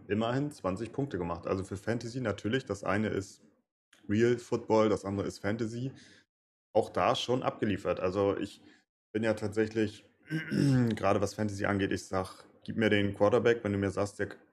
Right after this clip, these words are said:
macht konstant seine zwanzig Punkte, bin ich damit tatsächlich zufrieden.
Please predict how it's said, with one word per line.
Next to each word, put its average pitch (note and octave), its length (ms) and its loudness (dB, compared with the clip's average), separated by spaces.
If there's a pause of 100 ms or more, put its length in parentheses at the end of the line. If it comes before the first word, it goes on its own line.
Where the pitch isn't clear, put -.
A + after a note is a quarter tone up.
(100)
macht G#2+ 220 -4
konstant G#2 400 -4
seine G2 240 0
zwanzig G2+ 340 -6
Punkte, A#2+ 280 0
bin G2 100 0
ich F#2+ 80 -2
damit G2 240 -2
tatsächlich F#2+ 360 -4
zufrieden. A2 640 -4